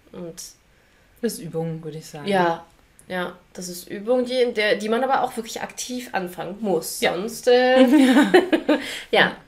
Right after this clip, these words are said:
Speaker 1: sonst,
Speaker 2: voll.
Speaker 1: äh, funktioniert's nicht.
Speaker 2: Voll.
Speaker 1: Ähm,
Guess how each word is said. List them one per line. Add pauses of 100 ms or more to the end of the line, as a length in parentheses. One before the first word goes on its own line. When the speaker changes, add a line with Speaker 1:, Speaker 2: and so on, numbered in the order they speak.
(100)
Speaker 1:
sonst,
Speaker 2:
voll.
Speaker 1:
äh,
funktioniert's
nicht.
Speaker 2:
Voll. (500)
Speaker 1:
Ähm,